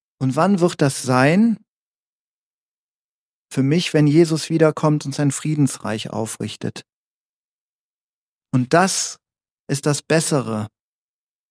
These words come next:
das Gott für uns Menschen vorgesehen hat. So schön es hier auf der Erde ist, vor allen Dingen, wenn man in Freiheit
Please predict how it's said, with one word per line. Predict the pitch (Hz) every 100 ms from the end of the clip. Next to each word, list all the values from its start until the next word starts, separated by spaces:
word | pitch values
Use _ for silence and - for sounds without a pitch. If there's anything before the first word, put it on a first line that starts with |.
| _ _ _
das | 123 -
Gott | - 139
für | - 143
uns | 127 139 131 - - _ _ -
Menschen | 135 139 - 139
vorgesehen | - 135 131 117 120 113 110
hat. | 113 -
So | 139
schön | - 165 190
es | 170
hier | 175 170
auf | 151 -
der | 147
Erde | 135 151 139
ist, | 139 185 -
vor | 170 143
allen | 151 160
Dingen, | 156 151
wenn | 151
man | 151 147
in | 135 135
Freiheit | - 156 170 156 156 -